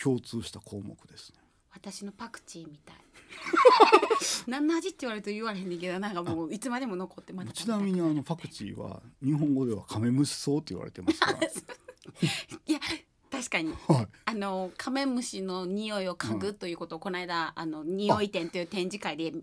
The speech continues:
Speaker 2: やったんですけど、
Speaker 1: はい。
Speaker 2: パクチーじゃない？って。
Speaker 1: あ、思いますよね。
Speaker 2: はい、思いました、
Speaker 1: ただ、でも、
Speaker 2: 思いました。
Speaker 1: あのね、カメムシを食べたことない人多いので、
Speaker 2: あー。
Speaker 1: なんでカメムシソウってつけたんかなっていつも思うんですけど。
Speaker 2: 香りでしょうね。
Speaker 1: 多分そうやと思います。
Speaker 2: あ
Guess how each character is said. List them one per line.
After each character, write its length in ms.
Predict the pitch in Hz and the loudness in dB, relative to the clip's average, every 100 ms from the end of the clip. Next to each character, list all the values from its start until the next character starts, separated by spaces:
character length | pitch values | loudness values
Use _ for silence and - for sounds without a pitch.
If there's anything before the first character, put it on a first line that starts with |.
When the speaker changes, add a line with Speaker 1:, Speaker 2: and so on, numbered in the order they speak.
| _ | _
Speaker 2:
や 120 | - 208 | -6 -6
っ 40 | |
た 100 | 165 | -4
ん 40 | |
で 60 | 165 | 0
す 60 | 127 | 2
け 100 | 113 | 2
ど、 60 | 95 | 0
Speaker 1:
は 100 | - | -6
い。 40 | - - - - - | -12 -20 -20 -20 -14
Speaker 2:
パ 140 | - | -10
ク 120 | - | -10
チ 160 | - 311 | -4 -2
ー 80 | 302 | 2
じ 60 | |
ゃ 80 | 359 | 2
な 160 | 381 415 | 4 2
い？ 80 | 480 | 0
っ 0 | |
て。 60 | - | 4
Speaker 1:
あ、 100 | 160 | 8
思 300 | 277 285 302 | 10 12 10
い 40 | |
ま 80 | - | 10
す 160 | - - | 4 -2
よ 60 | |
ね。 100 | 92 | -4
Speaker 2:
は 160 | - 208 | -4 -6
い、 80 | - | -8
思 220 | 185 180 | -8 -6
い 60 | |
ま 140 | 175 180 | -8 -10
し 60 | |
た、 100 | - | -10
Speaker 1:
た 60 | - | -4
だ、 120 | 123 | 0
で 100 | 135 | 2
も、 140 | 139 110 | 2 0
Speaker 2:
思 80 | |
い 20 | 107 | -2
ま 0 | |
し 20 | |
た。 60 | |
Speaker 1:
あ 40 | 107 | -2
の 80 | 107 | -2
ね、 140 | 123 | -4
カ 140 | - 135 | 0 2
メ 80 | |
ム 140 | 175 131 | 4 2
シ 120 | - | -2
を 40 | |
食 180 | 98 117 | -8 -4
べ 100 | 135 | -2
た 120 | 151 | -2
こ 80 | - | -6
と 100 | 110 | -6
な 140 | 98 98 | -4 -4
い 60 | |
人 140 | 92 107 | -6 -4
多 200 | 107 101 | -2 -2
い 60 | |
の 240 | 87 - - | -4 -10 -12
で、 260 | 117 - _ _ - - | -14 -16 _ _ -18 -4
Speaker 2:
あ 40 | |
ー。 40 | 226 294 302 311 | 0 2 4 6
Speaker 1:
な 220 | 135 160 | 8 10
ん 20 | 175 180 - | 12 10 8
で 60 | - | 4
カ 60 | 156 | 6
メ 80 | |
ム 60 | 135 160 | 6 6
シ 0 | |
ソ 220 | 135 - | 4 4
ウ 0 | |
っ 40 | 165 | 2
て 60 | 131 | 2
つ 120 | - | 4
け 100 | 160 | 4
た 100 | 123 | 4
ん 100 | 110 | -2
か 100 | 104 | -4
な 100 | 104 | -4
っ 40 | |
て 100 | 95 | -4
い 60 | 117 | -4
つ 100 | 147 | -2
も 120 | 113 | -2
思 80 | 107 | -2
う 40 | |
ん 20 | 104 | -2
で 40 | |
す 20 | |
け 60 | 98 | 2
ど。 60 | 415 | 4
Speaker 2:
香 100 | 466 | 6
り 120 | 440 | 4
で 80 | 285 | 0
し 140 | - 165 | -2 -8
ょ 80 | 139 | -10
う 40 | |
ね。 160 | 190 214 | -8 -4
Speaker 1:
多 100 | 127 | -2
分 100 | 110 | -2
そ 120 | - | -2
う 20 | 117 | -2
や 60 | |
と 100 | 95 | -4
思 120 | 95 | -14
い 40 | 95 | -16
ま 200 | - - | -16 -16
す。 140 | - | -18
Speaker 2:
あ 220 | - - | -20 -20